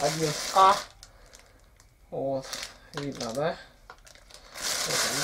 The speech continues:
целая куча, но мы берём один из них и, соответственно, мы, конечно, меняем. Меняется он довольно-таки просто.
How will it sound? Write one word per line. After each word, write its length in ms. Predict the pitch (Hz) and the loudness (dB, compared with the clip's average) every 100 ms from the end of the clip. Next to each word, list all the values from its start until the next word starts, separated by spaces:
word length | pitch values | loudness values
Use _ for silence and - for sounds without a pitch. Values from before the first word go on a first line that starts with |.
| - | 0
целая 220 | 151 135 143 | 0 -2 -2
куча, 220 | 233 - 160 | -2 0 0
но 60 | 165 | 2
мы 1400 | 156 156 151 - - - - - - - - - 160 | 2 2 0 -4 -6 -8 -10 -2 -2 -2 -4 -10 -8
берём 240 | 160 156 143 | -4 -2 -2
один 280 | 143 147 | -2 -4
из 120 | 143 170 | -4 -2
них 180 | 226 - - - - - - - - - - - - | 0 2 2 2 2 0 -2 -2 -2 -4 -8 -12 -8
и, 180 | 175 170 - - - - - | -6 -4 -6 -12 -6 -4 -2
соответственно, 400 | - - 165 156 | -2 -2 -4 -8
мы, 120 | 156 | -8
конечно, 300 | 147 147 - | -8 -8 -10
меняем. 400 | 147 147 139 139 143 - - - - - - - - - - - - - - - - - - - - - - - - - - - - - - - - - - - | -12 -10 -8 -10 -10 -16 -10 -8 -8 -10 -14 -16 -18 -18 -16 -16 -18 -20 -20 -20 -20 -18 -14 -12 -14 -20 -20 -20 -20 -20 -20 -16 -16 -4 -4 -4 -14 -20 -20 -12
Меняется 560 | 180 185 175 156 156 151 | -4 6 8 10 6 4
он 240 | 151 143 | 4 4
довольно-таки 480 | 147 160 143 - 156 | 10 10 8 -2 -6
просто. 500 | 180 208 226 - 190 | 6 8 8 4 -2